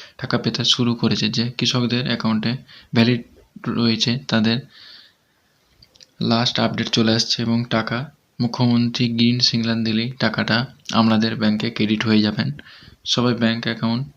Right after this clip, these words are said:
কেওয়াইসি করে রাখবেন এবং সবাই নিজ নিজ স্ট্যাটাসটা একবার চেক করবেন যে অ্যাকাউন্ট ভ্যালিড অপশান আসছে কিনা। যদি এরপরে যদি কোনো আপডেট আসে অবশ্যই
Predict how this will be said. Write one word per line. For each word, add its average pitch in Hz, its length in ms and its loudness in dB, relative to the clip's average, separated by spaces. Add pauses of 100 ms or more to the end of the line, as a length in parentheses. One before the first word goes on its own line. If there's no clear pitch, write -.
(400)
কেওয়াইসি 117 380 4
করে 113 180 0
রাখবেন 113 320 0 (120)
এবং 113 200 2 (680)
সবাই 120 320 0 (600)
নিজ 123 180 6
নিজ 117 220 6 (1000)
স্ট্যাটাসটা 127 480 0
একবার 117 260 2
চেক 113 180 0
করবেন 113 380 -2 (200)
যে 113 140 -2 (160)
অ্যাকাউন্ট 123 360 0
ভ্যালিড 113 240 2
অপশান 110 300 0
আসছে 110 280 -2
কিনা। - 220 -6 (2000)
যদি 120 220 4 (1500)
এরপরে 117 440 2
যদি 117 200 2
কোনো 120 240 -2
আপডেট 113 340 2
আসে 117 220 2 (220)
অবশ্যই 117 560 2